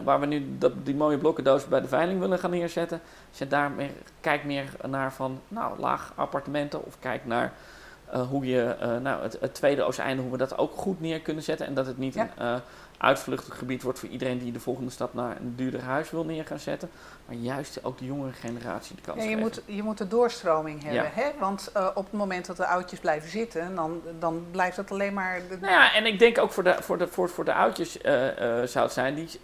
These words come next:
Speaker 1: die vinden het straks ook helemaal niet erg om van een vrijstand huis naar een mooi appartement te gaan, wa-, gelijkvloers, waarbij ook alle voorzieningen, waarbij ook het huis nieuw is, dus ook weer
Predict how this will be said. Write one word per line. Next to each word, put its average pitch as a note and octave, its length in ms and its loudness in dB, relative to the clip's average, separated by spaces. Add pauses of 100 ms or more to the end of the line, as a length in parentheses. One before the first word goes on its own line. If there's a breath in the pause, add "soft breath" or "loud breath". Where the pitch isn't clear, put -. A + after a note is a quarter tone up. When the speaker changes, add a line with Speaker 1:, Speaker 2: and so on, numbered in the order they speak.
Speaker 1:
die D3+ 260 -6 (120)
vinden F3+ 200 0
het D3+ 80 -4
straks - 220 -4
ook D#3 100 -4
helemaal F3 280 0
niet D3 120 -6
erg C#3+ 220 2
om C#3+ 100 -4
van C#3+ 180 0
een C#3 160 -2 (960 loud breath)
vrijstand D3+ 460 2
huis D3+ 520 4 (460 loud breath)
naar C3 160 6
een C#3+ 60 6
mooi D3+ 220 2
appartement D3 500 0
te - 60 -10
gaan, C3+ 260 -2
wa-, B2+ 140 -2
gelijkvloers, E3 920 6 (300 loud breath)
waarbij C#3 420 8
ook D#3+ 180 6
alle F#3 240 8
voorzieningen, F#3 380 -2
waarbij C#3 380 6
ook - 140 4
het C#3+ 100 -2
huis D3+ 500 6
nieuw D3+ 360 -2
is, G#3+ 160 -2
dus - 240 -8
ook E3 160 4
weer D3 140 -2